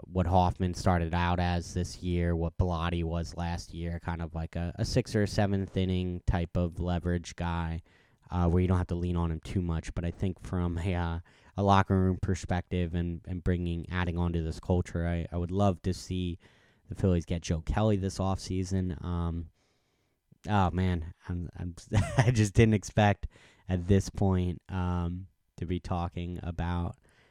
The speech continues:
these things right now. Uh, <clears throat> it's just been so caught off guard, uh, like I said, with everything that happened. But, um, but all in all, it was another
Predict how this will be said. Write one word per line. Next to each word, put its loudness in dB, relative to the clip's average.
these 2
things 6
right 6
now. 0
Uh, -2
<clears throat> 8
it's -4
just -10
been 4
so 2
caught 2
off 0
guard, -2
uh, -2
like -4
I -2
said, -4
with -2
everything -2
that -2
happened. -4
But, 0
um, -4
but 4
all 12
in 10
all, 8
it 4
was 2
another 6